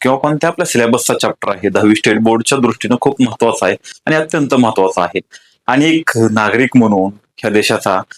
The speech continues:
ही देशाची प्राकृतिक रचना कशी, नदी प्रणाली कशी, हेही माहित असणं तितकंच आवश्यक आहे. हा, एक विद्यार्थी म्हणून अभ्यास करणं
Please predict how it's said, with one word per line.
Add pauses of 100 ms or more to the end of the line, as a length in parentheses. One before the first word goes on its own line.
(160)
ही (180)
देशाची (340)
प्राकृतिक
रचना
कशी,
नदी
प्रणाली
कशी,
हेही
माहित
असणं (320)
तितकंच
आवश्यक
आहे. (200)
हा, (260)
एक
विद्यार्थी
म्हणून (320)
अभ्यास
करणं